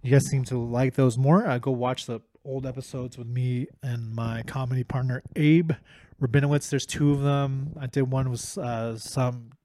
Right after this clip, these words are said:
kid that works at Punchline, a comedian, is very funny, lost his virginity. His name is Jared Senna.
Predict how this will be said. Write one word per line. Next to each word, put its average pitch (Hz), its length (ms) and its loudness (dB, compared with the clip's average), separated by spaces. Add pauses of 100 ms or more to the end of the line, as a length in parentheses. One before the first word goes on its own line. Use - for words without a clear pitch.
kid 143 200 -4
that 139 120 -2
works 147 240 -2
at 127 140 -6
Punchline, 170 440 2
a 160 40 -2
comedian, 170 520 4
is 135 100 2
very 147 240 2
funny, 147 260 0
lost 139 280 2
his 131 100 -2
virginity. 127 680 0 (1000)
His 139 160 -4
name 160 140 6
is 135 120 2
Jared 147 320 4
Senna. 156 800 2